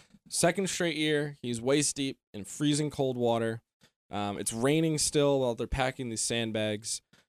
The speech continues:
Days on end trying to stop the river from overflowing its banks. Um, and he gets pneumonia once again.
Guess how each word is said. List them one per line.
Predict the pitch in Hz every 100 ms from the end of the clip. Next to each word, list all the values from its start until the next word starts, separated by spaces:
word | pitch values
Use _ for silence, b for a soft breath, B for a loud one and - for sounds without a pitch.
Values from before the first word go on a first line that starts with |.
| _ _
Days | 151 170 165
on | 151
end | 139 135 127 127
trying | - 127 123
to | 120 113
stop | - 123 120
the | 123
river | 117 120 113
from | 117
overflowing | 101 113 - 113 107
its | 101
banks. | - 101 98 - - - _ B B B _
Um, | 110 107
and | 107
he | 123
gets | 139 - 135
pneumonia | 127 123 120 113
once | 113 -
again. | 98 90 60